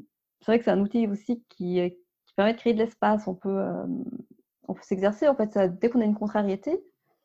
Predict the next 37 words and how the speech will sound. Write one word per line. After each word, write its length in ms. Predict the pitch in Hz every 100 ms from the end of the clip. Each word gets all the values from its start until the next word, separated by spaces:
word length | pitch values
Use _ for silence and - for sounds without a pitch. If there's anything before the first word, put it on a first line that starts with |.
| _ _ _ _ _ 208
c'est 120 | 202
de 520 | 190 185 185 185 190 _ _
prendre 160 | 226 226
l'énergie 360 | 214 208 220
de 40 | 214
cette 120 | 185
contrariété, 560 | 190 202 190 185 262 277
se 140 | -
rappeler 240 | 190 196 196
ce, 60 | _ _ _ _ _ _ -
peut-être 200 | 185 190
ce 40 | -
qu'une 100 | 185
personne 240 | 185 190
a 80 | 180
fait 240 | - 196
ou 100 | 190
dit 200 | 175 202
qui 80 | 214
nous 100 | 180
a 60 | 180
contrariés 580 | 180 190 185 226 415 - _ _ _ -
et 60 | 185
de 120 | 185
se 80 | 185
dire, 260 | 233 247
euh, « 100 | 185
Point 180 | 175 196
de 40 | 196
vue 60 |
intéressant 320 | 202 214 226
que 60 | 233
j'ai 80 | 208
ce 80 | -
point 120 | 202
de 40 | 185
vue. » 180 | 214